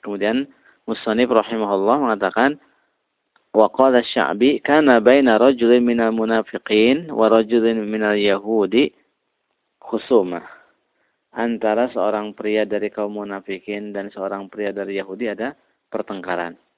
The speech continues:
Faqala al-Yahudi, orang Yahudi mengatakan, "Natahakamu ila Muhammad."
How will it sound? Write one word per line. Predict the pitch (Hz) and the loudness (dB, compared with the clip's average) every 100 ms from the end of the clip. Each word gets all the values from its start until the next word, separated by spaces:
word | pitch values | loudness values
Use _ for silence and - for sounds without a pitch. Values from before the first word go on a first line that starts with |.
| _ _ _ | _ _ _
Faqala | - 104 135 139 131 | -8 -2 4 6 6
al-Yahudi, | 127 117 113 113 143 185 - - | 4 2 2 4 6 4 2 -10
orang | 104 107 | -6 -4
Yahudi | 107 107 107 135 | -4 -4 -4 -2
mengatakan, | 127 113 107 131 | -2 -2 -2 -2
"Natahakamu | 143 120 113 - 135 - 120 117 | -2 -2 -4 -4 -4 -4 -6 -4
ila | 113 | -4
Muhammad." | 107 104 - 104 117 117 | -6 -8 -12 -6 -4 -4